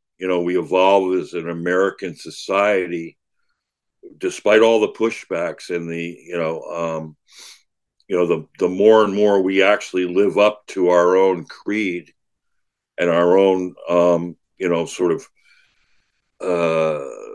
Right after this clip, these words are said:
value in the melting pot, um, of America, then, you know, the, any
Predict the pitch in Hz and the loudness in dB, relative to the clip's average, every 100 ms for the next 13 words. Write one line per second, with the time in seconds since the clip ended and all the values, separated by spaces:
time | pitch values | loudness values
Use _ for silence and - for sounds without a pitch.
0 | 50 - - 87 85 101 110 127 120 113 | -18 -20 -20 -20 -4 2 4 4 2 0
1 | 101 98 95 92 90 90 87 87 92 101 | -2 -4 -6 -8 -10 -8 -10 -6 -4 -4
2 | - 101 80 - - 107 104 104 - _ | -6 -12 -14 -18 -12 -8 -8 -10 -16 _
3 | _ _ _ _ _ _ - 82 80 78 | _ _ _ _ _ _ -16 -14 -12 -12
4 | 78 - 85 87 85 95 104 - - - | -12 -6 -6 -4 -2 0 0 -2 -14 -20
5 | - _ _ _ _ _ 87 85 82 80 | -20 _ _ _ _ _ -8 -6 -6 -10
6 | 80 92 85 80 82 - _ 107 120 113 | -10 -6 -4 -6 -10 -16 _ -2 -2 -4